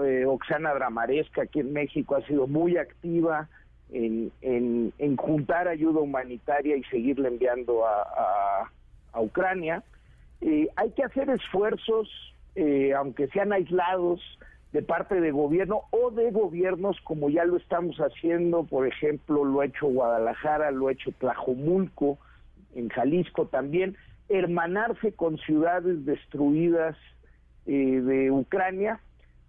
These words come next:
y colaborar en alguna medida de las posibilidades con algo en la reconstrucción, con un aula, etcétera. Yo creo que empresas mexicanas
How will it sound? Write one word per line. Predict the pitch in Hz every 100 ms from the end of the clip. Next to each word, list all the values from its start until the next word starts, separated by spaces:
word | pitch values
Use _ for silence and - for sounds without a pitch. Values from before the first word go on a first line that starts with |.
| -
y | 185
colaborar | 143 180 165 156 151 160 180 190
en | 190 175
alguna | 151 143 165 175 165
medida | 156 143 165 160 165 160 151
de | 147
las | 135 151 -
posibilidades | 147 143 147 131 120 123 139 143 147 143 -
con | 143 131
algo | 139 151 139
en | 135
la | 127
reconstrucción, | 117 113 120 110 - 104 - 147 147
con | 135 120 135
un | 135
aula, | 135 143 147 139 131 123 - - - -
etcétera. | - 107 165 175 180 180 185 - - - - -
Yo | 147
creo | 165 160
que | 165
empresas | 139 165 190 208 208 160
mexicanas | 160 143 131 160 156 160